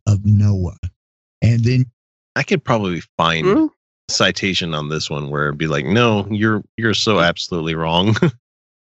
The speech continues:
Speaker 3: Hmm.
Speaker 2: I'm,
Speaker 3: Hmm.
Speaker 2: I'm sure there have been other times in history, you know, prior, <laughs> after floods and prior to your fake fucking stories coming up to all this, with all this bullshit, that would corroborate that it was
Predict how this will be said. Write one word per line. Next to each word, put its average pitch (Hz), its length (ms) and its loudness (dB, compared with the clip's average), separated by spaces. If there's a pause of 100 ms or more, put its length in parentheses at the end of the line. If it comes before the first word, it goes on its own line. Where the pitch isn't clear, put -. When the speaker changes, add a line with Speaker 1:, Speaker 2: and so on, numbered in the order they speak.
(400)
Speaker 3:
Hmm. 175 100 2 (200)
Speaker 2:
I'm, 107 160 -2
Speaker 3:
Hmm. 180 80 -4
Speaker 2:
I'm 123 180 0
sure 139 640 2 (100)
there 123 120 2
have 123 160 0
been 127 240 -2
other 131 260 0
times 104 520 -2
in 98 220 -4
history, 80 680 -2 (360)
you 117 80 2
know, 92 260 2 (340)
prior, 120 420 0 (220)
<laughs> - 240 -10
after 104 480 -2 (200)
floods 92 380 -2
and 87 160 -6
prior 101 380 0
to 82 260 -8
your 85 180 -4 (140)
fake 85 140 -2 (100)
fucking 85 240 -6
stories 78 400 -4
coming 80 260 -2
up 71 120 -4
to 80 100 -4
all 71 140 -2
this, 69 260 -4 (180)
with 90 140 -2
all 87 120 2
this 76 120 -4
bullshit, 69 460 -4 (800)
that 127 100 2
would 135 140 0
corroborate 123 640 0
that 90 100 -2
it 90 80 -4
was 87 180 -6